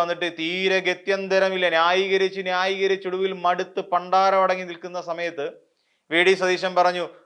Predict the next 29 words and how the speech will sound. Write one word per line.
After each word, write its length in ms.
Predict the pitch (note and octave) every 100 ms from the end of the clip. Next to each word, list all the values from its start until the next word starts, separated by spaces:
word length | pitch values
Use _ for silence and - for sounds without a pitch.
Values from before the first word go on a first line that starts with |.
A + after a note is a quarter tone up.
| _ C#3+ F3
"സി 100 | F#3+ F#3+
പി 100 | F#3+ F#3
എം 80 | C3+ F#2+ - _ _ _ _ _ _ _ _ _ _ _ _ _ _ _ _ _ _ _ _ _ D#3+
ഭീഷണി, 460 | G#3 G#3+ A3 F#3 A2+ - -
സി 100 | E3 F3
പി 60 | F#3
എമ്മിൻ്റെ 340 | F#3 F#3 F#3 F#3 F3+ - - E3+
ഒന്ന് 160 | F3+ F#3+
സൂക്ഷിക്കണം, 560 | F#3+ G3+ G3+ F3 F3 A#2+ - -
സി-, 380 | D#3 F#3 F3 E3+
സി 80 | E3 F3
പി 60 | F#3
എമ്മിനെതിരായി 460 | F#3 F3 F3 F3+ F3 E3+
എന്തോ 180 | F3+ F#3+ E3+
വലുത്, 260 | F3 F3 F3 - - -
ആ, 40 | E3 E3
ഇവിടെ 160 | E3 E3
വരാൻ 260 | E3 F#3+ G3
പോകുന്നു" 340 | E3+ E3 E3+ E3 E3
എന്ന 100 | E3 D#3+
തരത്തിൽ 300 | D#3+ D#3 D#3 D#3+
ഒരു 100 | E3 E3
വലിയ 180 | E3 E3
ഭീഷണി 340 | D#3+ F3+ F#3+ F#3
സ്വരത്തിൽ 280 | E3+ E3 D#3+ D#3+
വന്ന് 140 | D#3 D3+
പറഞ്ഞിട്ട് 320 | D#3 D#3 D#3 D3
പോയി. 200 | D#3 D3+ - _ _ D#3+
പക്ഷേ 240 | D#3+ E3